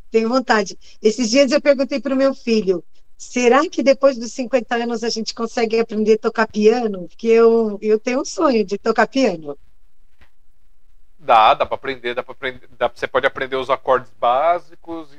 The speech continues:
Speaker 2: é, aprender
Speaker 1: É.
Speaker 2: as técnicas dos acordes, dá pra desenvolver sim. Pra se tornar um pianista, uma pianista no caso, né, é,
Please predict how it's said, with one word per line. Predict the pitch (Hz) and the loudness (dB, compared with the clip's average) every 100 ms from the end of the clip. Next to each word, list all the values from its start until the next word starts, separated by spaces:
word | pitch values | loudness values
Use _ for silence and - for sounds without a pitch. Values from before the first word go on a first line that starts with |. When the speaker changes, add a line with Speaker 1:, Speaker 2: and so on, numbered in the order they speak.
| 135 - | -20 -12
Speaker 2:
é, | 131 120 113 113 | -4 -2 0 0
aprender | - 120 - | -2 -4 -2
Speaker 1:
É. | |
Speaker 2:
as | 117 - | -2 0
técnicas | 147 147 131 - 127 | 0 0 -2 -14 -14
dos | 131 120 | -14 -8
acordes, | 113 - 127 135 165 170 139 | -8 -6 -6 -6 -4 -6 -4
dá | 135 | -4
pra | 180 | -4
desenvolver | 165 220 226 262 285 | -14 -18 -16 -16 -16
sim. | 320 - 135 - - - - | -20 -18 -20 -20 -20 -20 -4
Pra | - 160 | 4 4
se | - | 4
tornar | 220 208 196 180 214 220 - | 0 2 2 2 2 0 -6
um | 202 285 359 | -8 -6 -10
pianista, | - 202 196 147 131 131 143 - | -12 -6 -4 -4 -6 -8 -8 -8
uma | 120 120 | -6 -6
pianista | - - 123 107 127 - - | -6 -6 -6 -6 -8 -10 -14
no | |
caso, | 101 120 160 143 120 | -8 0 0 -2 -8
né, | 117 120 | -8 -8
é, | 110 104 98 101 | -8 -8 -6 -8